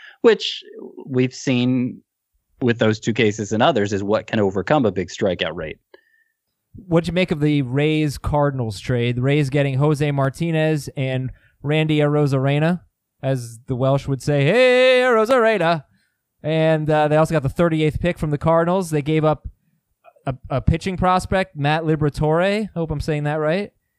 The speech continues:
Speaker 2: And E-, Edgardo Rodriguez, a catcher, and the sixty-sixth pick. What'd you make of this trade?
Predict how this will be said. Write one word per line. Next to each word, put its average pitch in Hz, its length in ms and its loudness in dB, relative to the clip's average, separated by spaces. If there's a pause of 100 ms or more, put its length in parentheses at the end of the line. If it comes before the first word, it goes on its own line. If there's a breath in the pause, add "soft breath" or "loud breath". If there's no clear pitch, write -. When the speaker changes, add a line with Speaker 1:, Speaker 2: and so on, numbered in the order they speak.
(160)
Speaker 2:
And 147 440 0
E-, 143 120 0 (100)
Edgardo 151 880 0
Rodriguez, 151 1080 -2 (180)
a 131 60 -6
catcher, 190 540 -6
and 147 140 -4
the 147 40 -4
sixty-sixth - 600 -6
pick. 107 220 -4
What'd 147 160 0
you 156 40 -2
make 156 140 0
of 143 80 -4
this 139 160 -4
trade? 98 280 -8